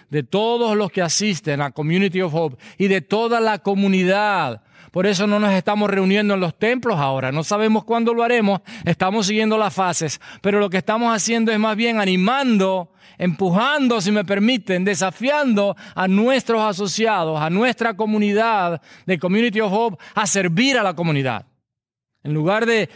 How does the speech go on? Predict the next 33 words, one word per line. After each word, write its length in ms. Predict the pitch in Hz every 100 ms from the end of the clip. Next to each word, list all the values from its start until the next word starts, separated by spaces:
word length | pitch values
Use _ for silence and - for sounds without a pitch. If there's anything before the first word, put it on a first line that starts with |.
| -
de 100 | 180
querer 340 | 185 185 233
reunirnos 500 | 233 226 208 208 214
ahora, 320 | 196 196 175
porque 220 | 156 165 180
sabemos 360 | 175 208 226
que 120 | -
muchos 380 | 208 240 226 214
están 640 | 202 - 220 233 180 165 160 - _
cuidando 580 | 170 170 185 247 254 214
su 160 | -
salud 600 | 165 165 165 180 170 117 - _ _ _ _
por 160 | - 147
asuntos 460 | 156 170 170 160 175
o 120 | 160
por 120 | 151
razones 400 | 143 - 165 175
de 80 | 160
la 140 | 151
pandemia. 580 | - 139 139 143 123 104 _ _ _ _ _ _ _
Sin 180 | - 147
embargo, 320 | 147 170 185
la 120 | 180
palabra 420 | 156 151 160 180 175
de 120 | 156
Dios 160 | 170
nos 200 | 165 165
dice, 460 | 147 170 - 107 101 _ _ _ _ _ _ _ _ _ _ _ _
esta 260 | 143 139 170
esperanza 560 | - 156 160 151 151
firme 320 | 135 180 160
nos 180 | 143 131
enseña 640 | 131 120 - 170 143 104